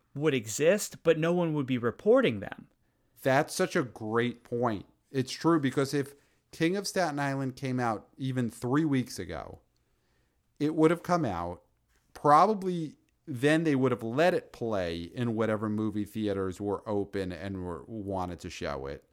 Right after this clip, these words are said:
Speaker 2: made whatever money they make off of it, and they would have known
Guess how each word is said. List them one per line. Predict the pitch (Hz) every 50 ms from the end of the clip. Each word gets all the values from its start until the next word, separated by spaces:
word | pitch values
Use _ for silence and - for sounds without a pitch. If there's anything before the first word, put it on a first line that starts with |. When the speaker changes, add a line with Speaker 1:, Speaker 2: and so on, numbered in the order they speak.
| _ _ _ _ _ _ _ _ _ _ _ _ _ _ _ _ _
Speaker 2:
made | 110 113 120 131 139 143
whatever | 143 143 131 131 127 123 127 120
money | 113 113 110 110 110 107
they | 101 104 104 104
make | 101 104 110 107 - 110
off | 98 95 92 92
of | 101 104
it, | 104 -
and | 135 127
they | 123 123
would | 123 123 117
have | 110 90 107
known | 110 113 135 160 170 151 123 104 95 92 90 85 85 85